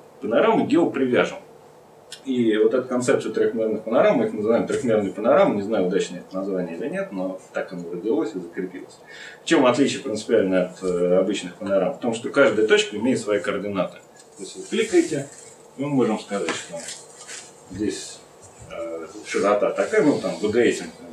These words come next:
широта такая-то, долгота такая-то, а высота над уровнем, там, например, машины, над уровнем плоскости дороги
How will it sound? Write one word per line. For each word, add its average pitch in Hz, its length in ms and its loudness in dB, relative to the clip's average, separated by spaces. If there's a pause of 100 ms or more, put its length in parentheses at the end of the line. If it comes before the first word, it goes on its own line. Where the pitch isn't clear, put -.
широта 110 420 2
такая-то, 165 520 0
долгота 107 480 2
такая-то, 113 840 4
а - 40 2
высота 104 440 2
над 98 260 0
уровнем, 90 380 -4 (100)
там, 80 120 -16 (160)
например, 87 300 -14
машины, 117 640 -2 (220)
над 95 180 -2
уровнем - 280 -4 (680)
плоскости - 480 -8 (160)
дороги 90 360 -4